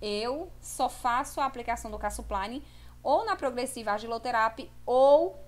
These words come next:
pra fazer luzes, retoque de luzes. E só é pra retoque. Então, o que que vai acontecer? O Cassupline vai proteger as partes que já tem química.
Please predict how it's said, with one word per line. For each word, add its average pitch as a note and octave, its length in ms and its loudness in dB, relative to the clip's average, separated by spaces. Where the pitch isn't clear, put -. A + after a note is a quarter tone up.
pra B3 180 2
fazer B3 300 0
luzes, C4+ 500 -2
retoque B3 500 0
de C#4+ 120 -6
luzes. G#3+ 380 -6
E C#4+ 100 -2
só D#4+ 280 4
é C#4 140 8
pra C4+ 220 2
retoque. B3 840 0
Então, C4+ 520 -2
o B3+ 80 -12
que D#4+ 120 -8
que E4 120 -4
vai D4+ 120 2
acontecer? D4 460 -4
O G#3 80 -6
Cassupline B3 480 -4
vai A3+ 140 -6
proteger C4 800 -2
as - 180 -4
partes A3+ 300 -2
que B3+ 100 -6
já A3+ 140 0
tem C#4 180 -4
química. A3+ 640 -6